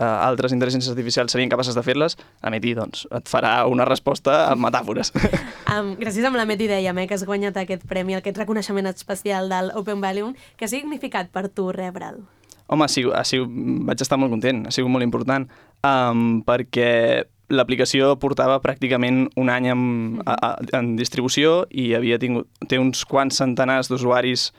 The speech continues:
Speaker 1: eh, jo crec que creuem el miler arreu del món, em, persones que no els hi poso cara i
Speaker 2: Arreu
Speaker 1: no els hi
Speaker 2: del
Speaker 1: posaré
Speaker 2: món,
Speaker 1: mai.
Speaker 2: eh?
Speaker 1: Exacte, està distribuït a,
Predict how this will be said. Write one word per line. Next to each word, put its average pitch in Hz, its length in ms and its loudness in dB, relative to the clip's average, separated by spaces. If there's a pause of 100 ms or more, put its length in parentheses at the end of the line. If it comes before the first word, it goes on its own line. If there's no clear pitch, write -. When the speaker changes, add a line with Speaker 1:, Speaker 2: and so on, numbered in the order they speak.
(680)
Speaker 1:
eh, 127 180 2
jo 131 80 -2
crec 147 140 0
que 151 300 0
creuem 127 360 2
el 123 160 0
miler 117 320 2
arreu 120 280 2
del 117 120 2
món, 143 260 0 (300)
em, 110 640 -2
persones 120 280 -2
que 120 100 -2
no 117 180 2
els 117 100 -2
hi 110 60 0
poso 110 220 -2
cara 117 280 0
i - 40 -6
Speaker 2:
Arreu 233 140 0
Speaker 1:
no 254 80 4
els - 80 2
hi - 40 2
Speaker 2:
del 247 80 2
Speaker 1:
posaré 240 160 2
Speaker 2:
món, - 100 2
Speaker 1:
mai. 214 120 -2
Speaker 2:
eh? - 20 -14 (140)
Speaker 1:
Exacte, 123 420 0
està 127 220 0
distribuït 131 500 0
a, 127 140 4